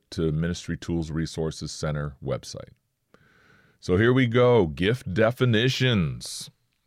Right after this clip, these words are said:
Get your pens and paper ready. <laughs> So we have the gift of administration, can be found in First Corinthians chapter twelve, verse twenty-eight. And the definition, a basic definition, is to steer the body toward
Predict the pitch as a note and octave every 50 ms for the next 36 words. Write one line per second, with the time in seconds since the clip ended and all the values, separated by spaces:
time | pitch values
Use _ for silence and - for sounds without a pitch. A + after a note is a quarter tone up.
0 | _ _ - D#2+ D#2+ - - A2 G2 - - A2+ A#2 B2 C3 C3 A#2 B2+ B2+ B2
1 | - B2 A#2 A#2+ - A#2 A#2 A#2+ A#2 A2 A2 G2 F#2 E2+ D2 B1+ - _ _ _
2 | _ - - G2+ D#2 - - - - - - - - - - - - - _ _
3 | _ - - G#2 F#2+ F#2 F#2+ F#2+ F#2 F#2+ F2 F2 E2 E2+ E2+ D2 D#2 F2 F2+ -
4 | - F#2 F2 D#2+ F2 F2+ G2 G2+ A2 - - - C3+ C#3 D3+ F3 D#3+ - - F2+
5 | C2 B1 - _ _ _ _ _ _ _ _ - - F#2+ E2 F2 - - F#2 F2
6 | F2 F2+ E2+ E2 D#2+ - - F2 F2+ E2+ - - - F#2 F#2+ G#2 A#2 A2 B2 B2
7 | B2 B2+ B2+ B2 - - - _ _ _ _ _ _ _ _ - - G2+ F2 E2
8 | - F2+ E2+ - - - - G#2+ G2+ G2 G2 G2+ G#2+ G#2 G2+ - E2 E2+ E2 E2
9 | - - - F#2 E2+ E2+ E2 E2+ F2+ G2 G#2+ D2 C2 - _ _ _ _ _ _
10 | _ _ _ _ _ _ _ _ _ _ _ _ _ _ _ _ _ _ _ _
11 | _ D#2+ E2+ F2+ F2+ F2+ E2 D#2+ G2 F#2 F#2 - G2+ F#2+ G#2+ B2 C#3+ C3 - G2+
12 | F2+ F2 D2 D2 D#2 D#2 - - D#2+ C#2 F2 E2+ - - G2 G#2 A2 - - F2
13 | E2 E2 D#2 - - - - - - - - - G2 G2 G#2+ A2+ B2 A#2+ C3 A#2+
14 | A2+ A#2 G#2 G2 G2 G2 G2+ G#2 G2 - - F#2+ E2+ E2 E2 E2 F2+ F2+ F2+ F#2
15 | F#2+